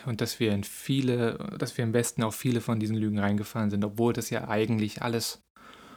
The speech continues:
vor unseren Augen stattgefunden hat, ne? Stichwort Militärübungen und so weiter. Ich bin gleichzeitig gerührt und hab den tiefsten Respekt vor dem Mut und dem Widerstandswillen der ukrainischen Bevölkerung.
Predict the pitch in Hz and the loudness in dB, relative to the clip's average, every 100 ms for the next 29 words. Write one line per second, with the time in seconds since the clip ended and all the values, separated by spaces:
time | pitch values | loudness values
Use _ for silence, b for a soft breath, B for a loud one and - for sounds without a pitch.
0 | - 127 117 113 113 110 110 110 123 - | -4 0 2 2 4 4 4 0 -4 -4
1 | - - 110 - 113 - - 131 127 - | -8 -8 -8 -8 -14 -14 -8 -6 -6 -10
2 | - 120 - 107 98 - - 113 101 - | -4 -4 0 0 0 -8 -2 0 0 -4
3 | 110 104 104 113 120 - - - - - | -4 -4 -4 -6 -6 -8 -6 -8 -8 -10
4 | 143 - _ _ B B B B B B | -12 -16 _ _ B B B B B B
5 | B B B - 127 123 131 139 120 117 | B B B -2 4 6 6 4 2 0
6 | 110 131 175 196 - B B B B - | 4 8 10 8 4 B B B B -8
7 | 120 117 - 113 - 101 - 151 - - | -6 -6 -6 -6 -2 -4 0 -2 0 -2
8 | 117 104 - 160 - - - - _ - | -2 -2 -2 -2 -4 -10 -14 -20 _ -20
9 | - 120 104 104 101 123 151 156 - _ | 0 2 2 0 0 2 2 2 -8 _
10 | - B B B B B - 117 107 117 | -20 B B B B B -8 -2 2 4
11 | 123 - 123 113 - 113 110 107 104 - | 4 2 0 0 0 0 2 -2 -2 0
12 | 107 107 - 104 - 120 123 101 98 104 | 0 0 -2 -6 2 2 2 0 2 0